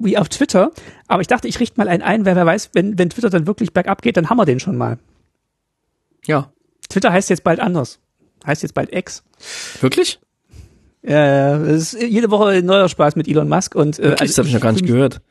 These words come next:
Speaker 1: Ja,
Speaker 2: Ich hab
Speaker 1: nennt,
Speaker 2: nur,
Speaker 1: nennt jetzt
Speaker 2: kann seine Rakete mal einen Tag nicht starten, dann muss er gleich Twitter umbenennen. Was soll denn das?
Speaker 1: Ja. Also wie gesagt, ich fühle mich grad, äh, nicht mehr so wohl auf Twitter. Ich sehe aber auch schon, dass die Magic-Community da schon noch ist. Frag mich natürlich auch, natürlich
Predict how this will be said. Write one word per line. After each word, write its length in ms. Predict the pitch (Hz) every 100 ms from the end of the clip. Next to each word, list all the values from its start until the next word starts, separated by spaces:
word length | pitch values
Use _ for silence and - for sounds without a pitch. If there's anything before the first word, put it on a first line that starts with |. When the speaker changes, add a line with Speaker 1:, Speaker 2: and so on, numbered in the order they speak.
| _ _ _ _ -
Speaker 1:
Ja, 380 | 135 131 135 127
Speaker 2:
Ich 80 |
hab 80 | 127
Speaker 1:
nennt, 120 | 143
Speaker 2:
nur, 100 | 131
Speaker 1:
nennt 180 | 95 165
jetzt 220 | 226 - 254
Speaker 2:
kann 220 | 127 131
seine 320 | - 131 127
Rakete 460 | 120 127 127 160 160
mal 120 | 127
einen 160 | 117
Tag 200 | 139 139
nicht 120 | 139 120
starten, 280 | - 127
dann 60 | 151
muss 100 | 143
er 60 | 143
gleich 180 | 131
Twitter 260 | - - 147
umbenennen. 460 | 113 107 107 107 110 _
Was 140 | 117 113
soll 120 | 131
denn 80 | 139
das? 220 | 110 -
Speaker 1:
Ja. 360 | 185 147 147 151 - - - - _ _
Also 140 | 156
wie 60 | 175
gesagt, 180 | 180 -
ich 120 | 302
fühle 140 | - 247
mich 100 | 196
grad, 220 | 202 196
äh, 160 | -
nicht 380 | 175 175 170 233
mehr 140 | 226 175
so 300 | 156 285 214
wohl 180 | 247 247
auf 160 | 202
Twitter. 420 | - 214 214 262 330 - - _
Ich 80 | 131
sehe 180 | 170 226
aber 160 | 175
auch 120 | 175
schon, 140 | 202 196
dass 100 | 185
die 80 | 165
Magic-Community 680 | 175 233 185 175 185 165 180
da 120 | 170
schon 220 | - 196
noch 160 | 156 -
ist. 300 | 277 - - _ _ _ _
Frag 240 | _ - 175
mich 100 | 165
natürlich 260 | 151 151
auch, 260 | 147 156 - 294
natürlich 540 | 214 131 - 180 156